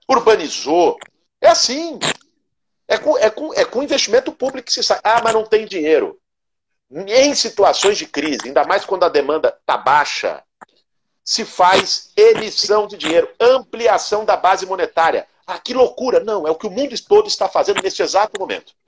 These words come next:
Como é que você acha que o mundo, que os países do mundo estão financiando o combate ao coronavírus? Aqui não, que aqui não tem combate ao coronavírus. Mas como é que o mundo todo tá financiando?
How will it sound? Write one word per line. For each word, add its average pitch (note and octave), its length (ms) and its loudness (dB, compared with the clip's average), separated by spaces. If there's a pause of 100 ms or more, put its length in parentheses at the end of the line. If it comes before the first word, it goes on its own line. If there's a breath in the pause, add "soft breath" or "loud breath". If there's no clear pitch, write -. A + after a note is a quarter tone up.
(400 soft breath)
Como G#3+ 120 -4
é C4 60 2
que B3+ 80 -6
você A#3+ 80 2
acha A3 160 0
que A3+ 80 -6
o G#3 60 -4
mundo, G3 260 0
que - 80 -14
os - 80 -10
países F#3 260 0
do F3 80 0
mundo - 140 -2
estão F#3+ 180 -2
financiando F3+ 720 -2 (180)
o E3 80 -10
combate D#3 400 0
ao D#3 60 -2
coronavírus? C3 500 0
Aqui E3+ 220 0
não, A#3+ 260 0 (300)
que - 80 2
aqui - 140 -4
não G#3+ 100 -4
tem G3 140 0
combate F3 400 2
ao F#3 60 -8
coronavírus. G3 720 -4 (360)
Mas F3 120 0
como B3+ 100 4
é C#4+ 60 4
que C#4 100 -4
o - 20 0
mundo C#4 220 2
todo A3+ 220 2
tá G3 120 2
financiando? D#3 640 -2